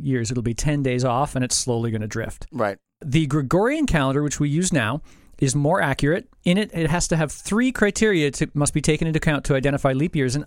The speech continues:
Speaker 1: I didn't even know this, even though two thousand was a big deal for this one.
Speaker 2: Right.
Speaker 1: S-, first off, the, if the year is evenly dis-, divisible by four, then it's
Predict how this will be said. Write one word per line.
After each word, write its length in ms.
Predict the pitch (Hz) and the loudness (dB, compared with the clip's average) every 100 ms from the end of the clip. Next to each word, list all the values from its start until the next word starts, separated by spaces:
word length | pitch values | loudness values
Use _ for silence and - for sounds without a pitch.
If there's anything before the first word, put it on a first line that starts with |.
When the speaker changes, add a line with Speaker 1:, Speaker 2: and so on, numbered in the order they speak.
| - | -2
Speaker 1:
I 120 | 240 | 0
didn't 180 | 302 320 | 0 0
even 260 | 180 160 | 0 0
know 180 | 160 202 | 2 2
this, 240 | 156 131 - | 2 0 0
even 280 | 165 165 | 0 0
though 100 | 156 | 0
two 160 | 147 175 | 2 0
thousand 420 | 165 156 156 151 | 2 0 0 0
was 120 | 135 | 0
a 40 | 131 | 0
big 220 | 143 123 | 0 0
deal 180 | 143 139 | 0 0
for 140 | 120 | -2
this 200 | 120 - | -4 -4
one. 200 | 131 127 | -4 -4
Speaker 2:
Right. 260 | - 113 110 _ _ _ - | -2 -2 -2 _ _ _ -4
Speaker 1:
S-, 140 | - | -4
first 320 | - 262 - | 2 2 4
off, 160 | 220 202 | 0 0
the, 200 | 180 - | -4 0
if 220 | 202 247 - | 0 2 0
the 100 | 233 | 0
year 420 | 220 208 196 - | 2 2 2 0
is 220 | 156 143 - | -2 0 0
evenly 280 | 196 220 214 | 0 2 2
dis-, 220 | 220 175 - | 0 -2 -2
divisible 380 | 175 175 170 165 | 0 2 2 2
by 160 | 160 | 0
four, 380 | 160 131 117 151 - | 0 0 0 -2 -2
then 160 | 127 127 | -2 0
it's 220 | - | -4